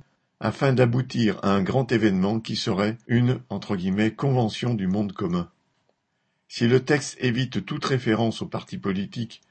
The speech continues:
ou aux échéances électorales, c'est bien sûr en pensant aux futures alliances, à conclure, que beaucoup l'ont signé. Côté Parti communiste,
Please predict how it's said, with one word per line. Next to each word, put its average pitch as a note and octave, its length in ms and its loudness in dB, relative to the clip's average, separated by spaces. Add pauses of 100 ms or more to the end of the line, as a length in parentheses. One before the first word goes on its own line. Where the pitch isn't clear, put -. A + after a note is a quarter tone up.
(140)
ou F#2+ 100 -4
aux G2+ 60 0
échéances G2+ 580 0
électorales, G2+ 640 -2 (220)
c'est - 180 0
bien C3+ 180 4
sûr B2+ 400 2
en C#3 120 4
pensant C3 380 0
aux A2 40 2
futures F#2 460 -4
alliances, G2+ 500 -2 (160)
à E2+ 100 -8
conclure, G#2+ 540 -4 (360)
que G2 100 -2
beaucoup F#2+ 340 -2
l'ont A2 140 2
signé. F#2 420 -4 (1120)
Côté B2+ 300 2
Parti G2+ 300 -4
communiste, G#2+ 680 -2